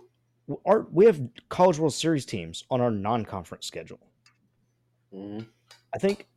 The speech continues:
Speaker 1: I think we have, like, seven of eight of our non-conference opponents were postseason teams last year, or some
Speaker 2: Uh, but
Speaker 1: stupid
Speaker 2: I'm
Speaker 1: thing like that.
Speaker 2: Come on, I'm here for it. Let's go.
Speaker 1: That's what I'm saying. I'm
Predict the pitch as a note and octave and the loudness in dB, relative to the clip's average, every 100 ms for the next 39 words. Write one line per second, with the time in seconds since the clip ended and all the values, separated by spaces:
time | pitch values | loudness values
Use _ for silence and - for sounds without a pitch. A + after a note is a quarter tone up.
0 | - - G3 - F3+ D3 - G#2 - - | -10 -2 -2 0 0 0 -4 -8 -8 -10
1 | - - A2+ A2+ C3 C3+ - G#2+ - - | -8 -2 0 0 -2 -4 -4 -4 -4 -6
2 | G2 A#2+ - _ _ _ _ _ _ _ | -6 -6 -10 _ _ _ _ _ _ _
3 | _ - G2+ G#2 G2+ F#2+ G#2 G2+ A2+ G#2+ | _ -6 -2 0 0 -2 -6 -6 -6 -6
4 | G2 G2+ G2+ G2 G#2+ - G2+ G2 - G2+ | -8 -6 -6 -4 -8 -10 -8 -8 -4 -6
5 | G#2+ A2 G#2 G#2+ A#2+ A#2 B2 A#2+ A#2+ B2+ | -4 -6 -4 -4 -2 -2 -2 -2 -2 -6
6 | B2+ B2 _ _ _ _ _ _ _ _ | -8 -10 _ _ _ _ _ _ _ _
7 | _ _ _ _ _ _ _ _ E4 _ | _ _ _ _ _ _ _ _ -20 _
8 | _ _ _ _ _ _ A2 G#2+ A#2 A2+ | _ _ _ _ _ _ -4 2 2 2
9 | G2+ B2+ A2+ A2+ A2+ - G#2+ A#2 A#2 B2+ | 4 4 4 2 0 -4 -8 -6 -6 -6
10 | B2 C#3+ _ _ _ _ _ _ _ - | -6 -8 _ _ _ _ _ _ _ 2
11 | B2+ D#3+ E3 - E2 C3 D3 D#3 F#2+ D#2 | 6 6 4 0 0 4 4 4 2 0
12 | F#2 A2+ - C#3+ B2+ - _ _ _ D3 | -2 -4 0 0 -2 -10 _ _ _ -4
13 | E3+ D3 F#3 A2+ F2 _ A2 D3+ G3+ D3 | -2 0 0 -2 -6 _ 0 2 2 -2